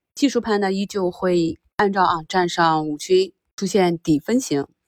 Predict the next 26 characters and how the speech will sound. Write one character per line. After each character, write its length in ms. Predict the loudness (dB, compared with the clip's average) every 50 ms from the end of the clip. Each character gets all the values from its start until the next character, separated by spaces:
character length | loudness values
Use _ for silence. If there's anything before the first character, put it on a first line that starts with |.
| _ _ -4
才 140 | -2 0 0
会 180 | 0 0 -2
有 100 | -2 -4
所 220 | -6 -8 -8 -8 -8
动 240 | -8 -8 -10 -8
作。 240 | -8 -8 -8 -8 -8 -10 _ _
那 80 | 2 2
么 100 | 4 4
目 100 | 2 -2
前 220 | -4 -4 -6 -6
市 120 | -8 -10 -10
场 140 | -12 -14 -14
是 100 | -16 -16
不 120 | -14 -12
缺 140 | -8 -8 -8
钱 300 | -6 -4 -4 -6 -4 -6
的， 160 | -8 -8 -8 _ _ _ _ _ _
缺 120 | -4 -2 0
的 120 | 0 0
呢 120 | 0 -2 -4
还 220 | -6 -8 -8 -8
是 160 | -6 -6 -6
一 140 | -6 -6 -8
个 260 | -6 -4 -4 -2 -2
信 240 | -4 -4 -4 -4 -4
心。 300 | -2 -2 -4 -4 -4